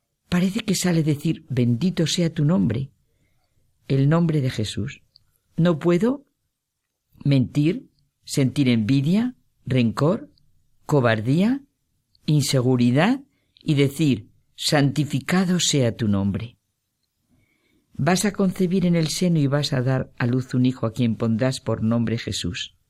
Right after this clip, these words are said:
En todo fue humano. Tuvo un nombre como todos los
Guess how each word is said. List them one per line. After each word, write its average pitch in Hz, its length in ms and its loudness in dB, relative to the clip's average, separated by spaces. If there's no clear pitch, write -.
En 147 280 0
todo 196 260 0
fue 127 220 -2
humano. 104 520 0
Tuvo 185 220 2
un 190 160 4
nombre 208 320 2
como 135 260 0
todos 190 460 -2
los 113 340 -4